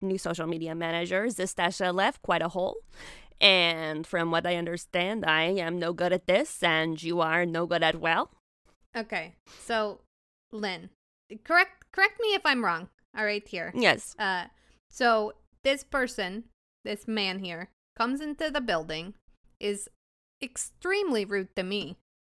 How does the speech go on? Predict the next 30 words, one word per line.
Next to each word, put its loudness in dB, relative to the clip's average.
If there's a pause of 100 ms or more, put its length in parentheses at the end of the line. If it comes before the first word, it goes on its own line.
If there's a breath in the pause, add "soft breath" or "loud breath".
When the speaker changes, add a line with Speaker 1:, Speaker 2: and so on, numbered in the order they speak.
(140)
Speaker 1:
Mm. 2
Speaker 2:
has 4 (180)
zero 2
social -2
skills, -14 (400)
and 4
Speaker 1:
Mm. -8
Speaker 2:
you're 0
like, 4 (140)
"Hey, 2 (380)
why 4
don't 0
you 0
hang 0
out 6
with -6
us? -2 (100)
Because -4
I'm 2
gonna 0
interview 0
you -2
for -2
a -2
job 2 (380 soft breath)
as 6
a 2
social 4 (400)
media 2
manager." 0